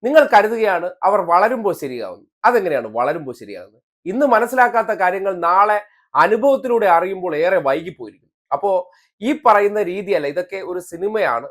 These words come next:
സിനിമയിലെ ഈ വാചകങ്ങളൊക്കെ, ഇതൊക്കെയാണ് ഹീറോയിസം, ഇങ്ങനെയൊക്കെ ചെയ്യുന്നതാണ് സമൂഹത്തിൽ വലിയ തോതിൽ സ്വീകാര്യത കിട്ടുന്നു എന്ന തെറ്റിദ്ധാരണയൊക്കെ ഇവരുടെ ഉള്ളിലുള്ളത് കൊണ്ടാണ് ഇത്തരം ഗുണ്ടകൾക്ക് അല്ലെങ്കിൽ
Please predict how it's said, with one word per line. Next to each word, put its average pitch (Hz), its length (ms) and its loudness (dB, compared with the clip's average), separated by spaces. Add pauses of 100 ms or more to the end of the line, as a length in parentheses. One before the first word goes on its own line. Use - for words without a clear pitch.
സിനിമയിലെ 214 480 -2
ഈ 196 180 -4
വാചകങ്ങളൊക്കെ, 175 680 0
ഇതൊക്കെയാണ് 196 640 -2
ഹീറോയിസം, 180 580 -8
ഇങ്ങനെയൊക്കെ 208 440 -4
ചെയ്യുന്നതാണ് 175 680 -4 (320)
സമൂഹത്തിൽ 208 500 0
വലിയ 190 260 0
തോതിൽ 190 380 -4 (340)
സ്വീകാര്യത 226 540 2
കിട്ടുന്നു 202 360 -4
എന്ന 196 140 -4
തെറ്റിദ്ധാരണയൊക്കെ 202 680 0
ഇവരുടെ 202 160 -4
ഉള്ളിലുള്ളത് 214 440 -6
കൊണ്ടാണ് 208 360 -4
ഇത്തരം 214 360 -8
ഗുണ്ടകൾക്ക് 214 520 -6
അല്ലെങ്കിൽ 208 340 -6